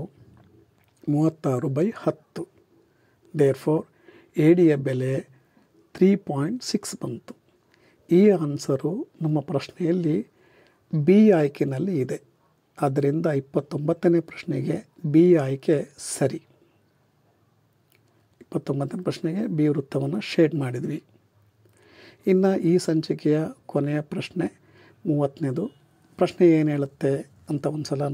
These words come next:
ನೋಡ್ಬಿಡೋಣ. ಈ ಕೆಳಗೆ ಕೆಲವು ತ್ರಿಭುಜಗಳ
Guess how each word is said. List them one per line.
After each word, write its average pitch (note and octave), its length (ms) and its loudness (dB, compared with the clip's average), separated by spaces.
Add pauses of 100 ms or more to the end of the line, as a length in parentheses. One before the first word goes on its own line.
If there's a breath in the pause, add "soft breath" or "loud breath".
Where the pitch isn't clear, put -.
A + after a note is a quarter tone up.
(100)
ನೋಡ್ಬಿಡೋಣ. D3 480 -4 (880 soft breath)
ಈ - 20 4 (180)
ಕೆಳಗೆ E3 400 -2 (280)
ಕೆಲವು D#3+ 240 2 (100)
ತ್ರಿಭುಜಗಳ E3+ 580 4